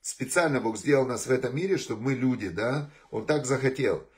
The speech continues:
Но при этом нужно, проходя этот мир, жить по Торе и делать все только через добро и только правильно. Одним из главных условий правильного вот этого отношения к миру по Торе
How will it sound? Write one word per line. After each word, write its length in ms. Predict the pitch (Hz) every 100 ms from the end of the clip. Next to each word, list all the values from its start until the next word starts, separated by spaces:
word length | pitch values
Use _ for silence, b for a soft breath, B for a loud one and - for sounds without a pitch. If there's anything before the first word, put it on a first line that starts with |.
| b b b -
Но 200 | 117 127
при 200 | 135 190
этом 240 | 196 151
нужно, 260 | 151 135 135
проходя 440 | 135 - 135 147
этот 340 | 139 131 117
мир, 240 | 147 196 202
жить 340 | 123 147 165
по 140 | - 131
Торе 320 | 165 165 135
и 20 |
делать 420 | 131 143 135 131 - -
все 420 | - 131 131 131 _ _ -
только 260 | 143 143 -
через 340 | 139 120 113
добро 340 | 127 127 165
и 40 | 139
только 300 | 135 127 127
правильно. 560 | 123 110 90 78 - - _
Одним 400 | 120 120 165 170
из 160 | 147 113
главных 460 | 165 175 160 139 -
условий 580 | 135 - 151 151 131 113
правильного 1000 | - 131 139 131 123 110 104 98 90 -
вот 220 | 98 98
этого 260 | 120 123 113
отношения 560 | - 113 - 127 113 107
к 120 | -
миру 320 | 117 107 98
по 160 | 98 107
Торе 540 | 107 98 101 127 139